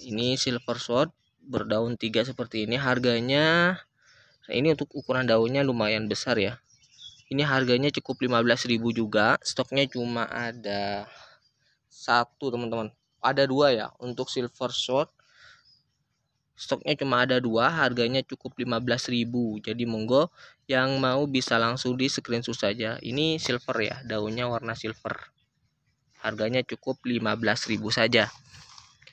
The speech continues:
Dan juga untuk berikutnya juga ready untuk Hastatum Silver. Nah, berdaun enam seperti ini. Ini harganya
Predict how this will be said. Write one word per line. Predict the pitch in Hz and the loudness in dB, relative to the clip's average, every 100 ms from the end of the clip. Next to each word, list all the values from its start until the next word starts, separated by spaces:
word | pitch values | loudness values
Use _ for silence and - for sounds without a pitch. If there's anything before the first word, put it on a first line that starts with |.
| - - - - - - | -20 -20 -20 -20 -10 0
Dan | 135 | 0
juga | 135 139 160 143 | 2 4 4 4
untuk | 151 | -4
berikutnya | 147 143 143 - 151 202 214 - - - _ _ _ - _ | -6 -4 -4 0 2 2 0 -10 -14 -20 _ _ _ -20 _
juga | 139 139 139 | 2 6 8
ready | 135 135 156 | 6 4 2
untuk | 139 147 143 | 0 -2 -2
Hastatum | 135 - 139 - 135 135 | -2 0 0 0 -2 0
Silver. | 135 123 - 143 156 190 _ _ - - - - _ - _ _ _ - _ - - - - | 0 0 -2 0 0 -2 _ _ -20 -20 -20 -20 _ -20 _ _ _ -20 _ -20 -20 -18 -10
Nah, | 147 143 147 - - - - - | -6 -6 -8 -12 -14 -16 -16 -8
berdaun | - 120 117 113 135 185 208 - - - - _ - _ _ _ _ _ - | -2 2 4 6 4 2 -2 -10 -14 -8 -8 _ -20 _ _ _ _ _ -6
enam | 113 113 | -2 -2
seperti | - 117 - 113 107 | -4 -8 -2 0 0
ini. | 113 190 - _ _ _ _ _ _ _ _ - - - - - - - - - | 0 -4 -8 _ _ _ _ _ _ _ _ -20 -20 -20 -20 -20 -20 -20 -10 2
Ini | 156 | 6
harganya | 185 165 160 147 147 156 175 180 180 185 | 6 6 6 6 6 6 6 6 6 4